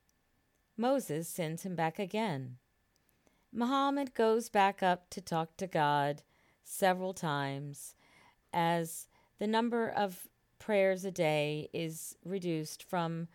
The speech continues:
thirty to twenty and then to ten, until God says that five prayers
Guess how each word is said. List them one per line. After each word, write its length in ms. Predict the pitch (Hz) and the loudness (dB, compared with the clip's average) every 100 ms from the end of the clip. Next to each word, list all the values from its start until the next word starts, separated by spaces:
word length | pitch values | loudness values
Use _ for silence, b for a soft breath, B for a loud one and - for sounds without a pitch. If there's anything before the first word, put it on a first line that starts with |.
| b b b - | b b b -4
thirty 580 | 240 208 170 160 156 b b b - | 0 0 0 -2 -6 b b b -14
to 100 | 196 | -12
twenty 640 | - 180 156 143 139 147 _ b b b _ - | -4 -2 -2 -4 -8 -10 _ b b b _ -6
and 140 | 175 | -2
then 160 | 180 196 | -2 -2
to 120 | 254 | -6
ten, 600 | - 214 151 131 135 139 b b b b b b | -4 -2 -2 -4 -8 -14 b b b b b b
until 300 | - 240 269 | -6 -2 -2
God 400 | 254 269 254 262 | 2 2 4 0
says 420 | - 226 208 202 - | -2 2 2 0 -4
that 220 | 202 - | -6 -8
five 420 | - 277 277 269 | -2 2 2 0
prayers 720 | - 208 151 135 127 147 - | 0 2 4 2 -4 -8 -16